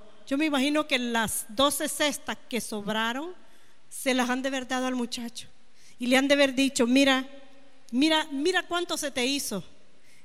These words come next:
Ya me imagino aquel jovencito con aquel poco de cestas llenas de pan para su casa y llegó donde su mami y le dijo: "Mira, mami, solo cinco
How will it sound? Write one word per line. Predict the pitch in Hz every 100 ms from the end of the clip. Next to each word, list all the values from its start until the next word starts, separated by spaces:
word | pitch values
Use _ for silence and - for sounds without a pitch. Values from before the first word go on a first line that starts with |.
| -
Ya | -
me | 208
imagino | 254 247 269
aquel | 262 277 269
jovencito | 285 269 254 302 294 285
con | 262
aquel | 254 247 277 294
poco | 311 311 311
de | 277
cestas | 254 320 - 320
llenas | 262 302 302
de | 262
pan | - 311 370 381 - - -
para | - 254 254
su | -
casa | 254 311 370 - 330 - - - - -
y | 247
llegó | 254 262 294
donde | 320 330
su | - 302
mami | 320 349
y | 320
le | 269
dijo: | 320 320
"Mira, | 302 330
mami, | 359 427 453 - - - - - - - - -
solo | 294 339 349 311 -
cinco | - 359 392 381 277 240